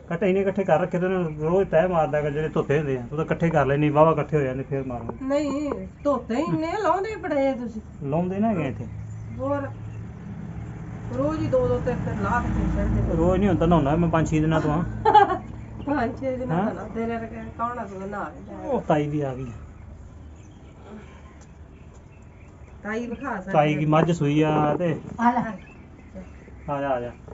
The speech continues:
Speaker 2: ਸਹੀ ਹੋਣਾ।
Speaker 1: ਤਾਈ ਆਪਣੀ ਸੂਈ ਆ ਮੱਝ।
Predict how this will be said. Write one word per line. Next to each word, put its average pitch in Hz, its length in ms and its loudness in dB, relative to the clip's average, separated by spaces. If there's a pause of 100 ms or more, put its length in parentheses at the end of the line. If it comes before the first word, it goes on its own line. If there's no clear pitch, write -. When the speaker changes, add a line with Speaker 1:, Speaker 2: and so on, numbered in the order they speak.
(120)
Speaker 2:
ਸਹੀ - 600 -8 (1800)
ਹੋਣਾ। 196 160 -10 (1400)
Speaker 1:
ਤਾਈ 151 220 2
ਆਪਣੀ 170 340 4
ਸੂਈ 165 220 4
ਆ 185 40 2
ਮੱਝ। 160 260 2